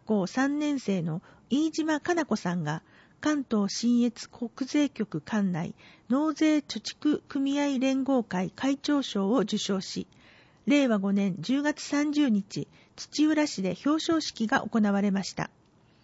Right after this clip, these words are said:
飯島さんは、学校での生活は税金によって支えられているので、税金に感謝して過ごしたい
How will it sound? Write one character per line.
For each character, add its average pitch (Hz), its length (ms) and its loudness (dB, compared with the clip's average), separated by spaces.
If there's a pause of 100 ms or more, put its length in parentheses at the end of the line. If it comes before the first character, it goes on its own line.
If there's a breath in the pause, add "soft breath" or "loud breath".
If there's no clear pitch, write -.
(380 soft breath)
飯 233 160 4
島 233 240 4
さ 233 180 2
ん 226 80 4
は、 220 180 2 (240 loud breath)
学 - 240 -2
校 330 220 2
で 349 100 2
の 262 120 0
生 214 200 0
活 196 260 -4
は 208 200 0 (260 loud breath)
税 269 200 4
金 277 260 0
に 269 80 0
よ 269 100 0
っ 254 40 -6
て - 280 -2
支 - 160 -8 (120)
え 285 100 4
ら 302 120 4
れ 285 100 0
て 285 180 2
い 277 40 4
る 269 100 0
の 202 120 2
で、 190 200 -2 (280 loud breath)
税 269 200 4
金 277 280 -2
に 269 140 0
感 330 220 -2
謝 233 140 -2
し - 60 -6
て 185 140 -4
過 - 140 -8
ご 262 100 2
し - 120 -8
た 262 120 2
い 214 100 0